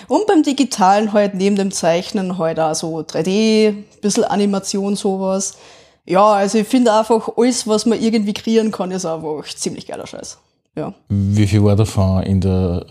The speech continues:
Speaker 2: Ausbildung dabei?
Speaker 1: Ja, die Ausbildung, das war halt so einstiegmäßig, aber das Allermeiste muss man einfach so lernen. Wobei ich sagen muss, ich bin weit nicht so hardcore wie jetzt die Leute, die wirklich so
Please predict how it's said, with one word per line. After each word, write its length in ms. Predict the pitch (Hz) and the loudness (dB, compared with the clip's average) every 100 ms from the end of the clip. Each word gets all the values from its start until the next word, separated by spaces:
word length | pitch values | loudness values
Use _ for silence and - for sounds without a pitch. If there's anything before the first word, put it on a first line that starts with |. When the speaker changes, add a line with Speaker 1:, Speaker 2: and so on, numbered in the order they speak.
| - | -8
Speaker 2:
Ausbildung 580 | 87 87 - 113 120 123 | -6 -4 -2 0 2 2
dabei? 340 | 123 113 127 160 - - - - - - - - | 0 0 -2 -4 -12 -20 -20 -20 -20 -20 -20 -20
Speaker 1:
Ja, 60 | - - | -20 -20
die 100 | - | -14
Ausbildung, 680 | - 156 - 156 165 170 | -6 -6 -2 -2 0 0
das 220 | 170 170 175 | 0 0 2
war 140 | 170 | 2
halt 140 | 180 | 2
so 440 | 175 190 185 180 185 _ _ _ _ _ _ _ _ _ _ _ _ - 190 - - - | 0 0 0 -2 -4 _ _ _ _ _ _ _ _ _ _ _ _ -14 -12 -12 -12 0
einstiegmäßig, 1900 | 220 226 - 214 208 190 - - 202 190 - 208 196 208 - 196 196 - | 2 2 0 0 0 -2 -10 -12 -10 -10 -10 -4 -2 -2 -2 -4 -6 -8
aber 300 | - 190 196 | -4 0 0
das 200 | 196 196 | 0 -2
Allermeiste 720 | - 208 226 220 196 208 - 214 | -2 0 0 2 0 0 0 0
muss 260 | 214 247 | 0 2
man 160 | 240 175 | 0 0
einfach 260 | 185 190 | 0 -2
so 280 | - - 202 | -6 -4 -4
lernen. 460 | 196 170 175 180 202 _ - - _ | -4 -4 -4 -8 -10 _ -20 -20 _
Wobei 200 | 190 202 | 2 2
ich 60 | 190 | 4
sagen 180 | 208 | 2
muss, 180 | 214 202 | 2 0
ich 100 | 202 | 0
bin 340 | 214 202 196 185 | 0 -2 -2 -2
weit 180 | 196 | 0
nicht 140 | 208 196 | 0 0
so 140 | 214 | 0
hardcore 380 | 190 175 - 208 | 0 0 -2 -4
wie 80 | 208 | -2
jetzt 240 | 202 - | -4 -4
die 40 | 190 | -4
Leute, 180 | 185 196 | -4 -2
die 80 | |
wirklich 280 | 190 190 190 | -4 -4 -6
so 340 | - 180 175 | -4 -4 -6